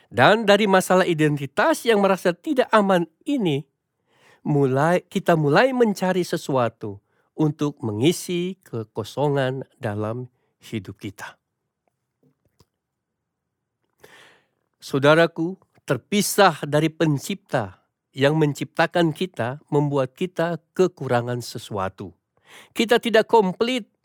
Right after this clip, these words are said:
kita tidak utuh. Mengapa? Karena kita manusia, kita berada di bumi ini bukan secara kebetulan, saudaraku. Tetapi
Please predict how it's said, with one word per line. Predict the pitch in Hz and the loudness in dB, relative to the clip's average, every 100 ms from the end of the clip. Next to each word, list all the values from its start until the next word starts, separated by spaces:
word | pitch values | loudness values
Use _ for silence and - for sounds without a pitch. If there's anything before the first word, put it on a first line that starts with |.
| _ | _
kita | - 208 233 - | -6 -2 0 0
tidak | 262 214 | 0 0
utuh. | 202 247 - 269 - - _ _ _ _ _ _ | 0 -2 -2 -2 -2 -10 _ _ _ _ _ _
Mengapa? | - 170 233 277 294 - _ _ _ _ _ _ _ _ _ _ _ _ _ _ | 0 2 2 2 2 0 _ _ _ _ _ _ _ _ _ _ _ _ _ _
Karena | 208 220 247 | 0 2 0
kita | - 349 - 254 277 | 2 0 2 0 0
manusia, | 190 185 170 165 - 311 170 101 117 _ _ _ _ | 2 4 4 0 -4 -2 -2 -4 -10 _ _ _ _
kita | - 254 269 | -8 0 2
berada | 226 - 277 302 302 | 0 -4 -2 -2 -2
di | 208 | -2
bumi | 165 165 156 160 | 0 0 0 0
ini | 220 202 190 - | -2 -4 -4 -6
bukan | 143 277 - 294 | -6 -4 -2 -4
secara | 277 220 - 190 185 | 0 -2 -2 -2 -2
kebetulan, | - 165 156 - 381 262 143 | -2 -2 -2 -2 -2 0 -2
saudaraku. | - 113 101 101 - 95 92 _ _ _ - _ | -6 -10 -10 -10 -12 -18 -18 _ _ _ -20 _
Tetapi | - 196 226 | -2 -2 -2